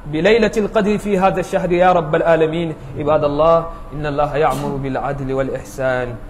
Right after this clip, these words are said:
وإيتاء ذي القربى وينهى عن الفحشاء والمنكر والبغي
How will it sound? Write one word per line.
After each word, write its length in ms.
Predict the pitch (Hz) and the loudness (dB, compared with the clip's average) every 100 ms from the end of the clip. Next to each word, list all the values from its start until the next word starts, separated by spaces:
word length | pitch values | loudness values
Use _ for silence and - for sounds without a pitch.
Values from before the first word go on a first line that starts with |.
| - | -6
وإيتاء 420 | 143 151 147 139 | -4 -4 -4 -2
ذي 180 | 135 127 | -2 -4
القربى 340 | 131 131 127 127 | -6 -6 -4 -2
وينهى 520 | 123 123 131 127 123 | 0 0 -2 -6 -8
عن 220 | 117 131 | -8 -8
الفحشاء 760 | 120 - 117 - 131 131 120 120 | -10 -8 -8 -6 -4 -2 -2 -4
والمنكر 680 | 127 123 131 131 127 123 127 | -6 -6 -6 -8 -6 -6 -6
والبغي 500 | 123 127 127 123 | -4 -4 -4 -6